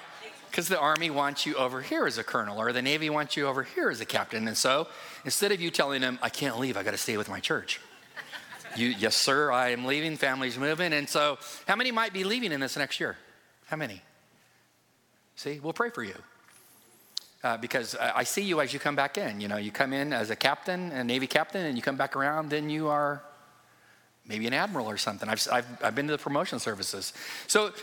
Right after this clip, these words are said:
so we, we lose people, but we gain people, and sometimes they cycle back through,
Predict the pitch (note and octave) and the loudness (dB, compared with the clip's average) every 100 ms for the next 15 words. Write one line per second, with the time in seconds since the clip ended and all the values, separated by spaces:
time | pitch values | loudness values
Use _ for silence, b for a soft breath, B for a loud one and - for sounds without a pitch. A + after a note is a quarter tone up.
0 | - G#3 G#3 G#3+ B3 F3+ G3 F3+ A3 F4 | 0 2 4 2 0 2 2 4 4 4
1 | E4 - D#3 C#3+ F3 F3+ F3+ F3 A#3 D4 | 2 2 2 2 2 2 2 2 2 0
2 | - A#2 A#2+ D#3 G#3+ C3+ B2+ F3 F3 D#3+ | 0 0 0 0 -2 -4 0 2 2 0
3 | D#3 E3+ E3+ D3+ C#3+ - E3 | 2 2 0 0 -2 0 0